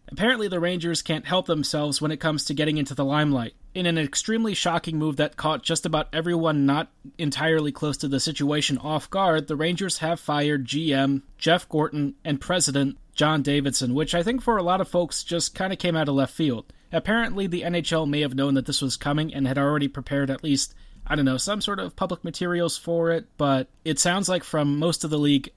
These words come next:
no one really knew this was gonna happen. A lot of the media were saying that most other executive teams were just kinda like, "Holy crap,"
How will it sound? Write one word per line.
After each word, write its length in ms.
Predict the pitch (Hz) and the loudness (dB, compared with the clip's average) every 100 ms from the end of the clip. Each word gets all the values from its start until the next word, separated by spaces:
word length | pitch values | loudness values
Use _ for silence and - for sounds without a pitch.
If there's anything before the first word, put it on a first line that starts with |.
| - | -6
no 220 | 151 165 | 0 0
one 180 | 196 175 | 0 0
really 220 | 165 151 | 2 2
knew 120 | 151 | 2
this 200 | 147 - | 2 2
was 100 | 139 | 2
gonna 180 | 147 131 | 2 2
happen. 360 | 135 143 127 | 2 0 -2
A 80 | 117 | -4
lot 200 | 117 156 | 0 2
of 120 | 156 | 2
the 60 | 147 | 0
media 340 | 151 156 147 143 | 0 2 2 2
were 140 | 135 | 0
saying 320 | - 151 139 | 0 2 4
that 220 | 135 135 | 4 2
most 340 | 131 143 147 - | 0 0 0 -2
other 260 | 147 143 139 | -2 0 0
executive 480 | 123 143 135 135 | 2 -2 0 -2
teams 300 | 120 175 160 | 0 -2 0
were 60 | 139 | -2
just 180 | 139 131 | -2 -2
kinda 180 | 139 135 | 0 0
like, 160 | 120 | -2
"Holy 300 | - 202 143 | -4 -4 -4
crap," 340 | - 180 151 | -4 -4 -4